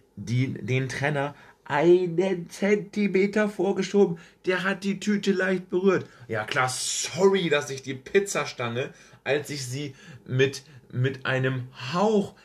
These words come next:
tangierte, komplett zerstört habe.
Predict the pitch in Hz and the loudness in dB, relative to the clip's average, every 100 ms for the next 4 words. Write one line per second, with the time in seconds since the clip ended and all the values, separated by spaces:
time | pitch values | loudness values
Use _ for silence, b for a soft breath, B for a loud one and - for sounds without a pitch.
0 | _ - 160 147 143 180 190 151 135 - | _ -6 -4 -4 2 4 4 -2 -6 -8
1 | 143 147 135 - 160 202 202 - 151 - | -6 -6 -8 -8 -2 0 -2 -4 -4 -4
2 | - - 180 175 170 120 98 95 | -8 -2 2 2 0 -2 -2 -4